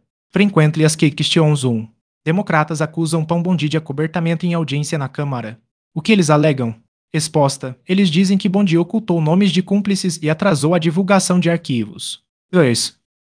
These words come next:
O que Bondi disse sobre a liberação dos arquivos do caso Epstein? Resposta. Ela afirmou que a lei de transparência protege as vítimas.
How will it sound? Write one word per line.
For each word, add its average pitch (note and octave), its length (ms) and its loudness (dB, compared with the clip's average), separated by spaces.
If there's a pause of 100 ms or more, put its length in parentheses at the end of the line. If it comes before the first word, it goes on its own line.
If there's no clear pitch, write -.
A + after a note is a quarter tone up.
O F3+ 60 -8
que A#3 140 -4
Bondi F#3+ 260 0
disse D#3+ 260 -2
sobre F#3 280 -2
a - 20 2
liberação E3 500 0
dos F3+ 140 0
arquivos F#3 420 0
do D#3+ 120 -2
caso E3+ 320 2
Epstein? F3+ 520 -6 (380)
Resposta. - 760 -2
Ela E3+ 180 2
afirmou F3+ 420 0
que F3 120 -4
a D3 60 2
lei C3 220 0
de F#3 100 -2
transparência F3+ 640 -2
protege G3 400 0
as F#3+ 140 0
vítimas. C#3 560 -4